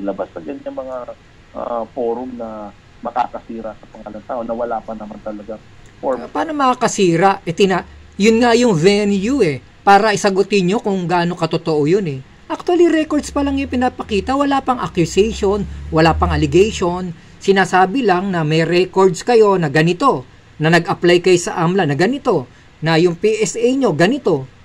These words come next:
Speaker 2: Pinapakita pa lang sa inyo, eh. Bakit angal kayo ng angal? Di ba? Sabihin nyo lang, "Hindi kami nag-apply ng ganyan. Hindi sa aming records yan." O, i-deny nyo lang ng i-deny. Eh, pirmado rin kayo din, eh. May thumb mark pa kayo.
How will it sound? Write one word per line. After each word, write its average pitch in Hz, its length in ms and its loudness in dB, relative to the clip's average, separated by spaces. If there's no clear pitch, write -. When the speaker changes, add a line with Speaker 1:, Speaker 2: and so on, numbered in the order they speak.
Speaker 2:
Pinapakita 311 600 -2
pa 302 120 -4
lang 302 120 0
sa 294 160 -2
inyo, 302 240 -2
eh. 190 160 -2
Bakit 294 280 -2
angal 480 240 0
kayo 269 200 0
ng 247 120 0
angal? 180 380 -6
Di 254 80 -8
ba? 294 80 -4
Sabihin 466 480 0
nyo - 40 2
lang, 320 160 4
"Hindi 269 200 0
kami 302 240 0
nag-apply 277 320 -2
ng 277 160 -2
ganyan. 277 320 -4
Hindi 196 240 0
sa 226 160 2
aming 247 200 2
records 247 440 -2
yan." 139 400 -6
O, 147 200 -2
i-deny 349 400 4
nyo 523 200 -2
lang 349 120 2
ng 359 160 0
i-deny. 339 360 2
Eh, 190 80 0
pirmado 262 480 2
rin 302 160 -2
kayo 311 160 0
din, 262 320 2
eh. 202 40 -6
May - 120 2
thumb 226 280 2
mark 247 240 2
pa 269 120 0
kayo. 269 280 0